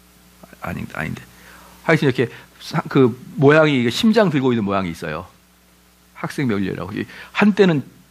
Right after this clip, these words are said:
팔십 년대는 대단히 컸는데, 지금은 거의 흔적도 없이 사라졌는데, 그 고신대를 중심으로 해서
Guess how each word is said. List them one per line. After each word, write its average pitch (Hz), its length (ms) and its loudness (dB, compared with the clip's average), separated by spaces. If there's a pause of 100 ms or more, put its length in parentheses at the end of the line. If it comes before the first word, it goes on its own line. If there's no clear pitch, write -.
(120)
팔십 240 300 -2
년대는 180 240 4
대단히 143 340 2
컸는데, 139 500 -4 (840)
지금은 135 400 -2
거의 117 280 0
흔적도 180 420 -2
없이 120 100 -8
사라졌는데, 110 560 -2 (420)
그 - 100 -14
고신대를 147 1080 2
중심으로 131 460 0
해서 143 420 0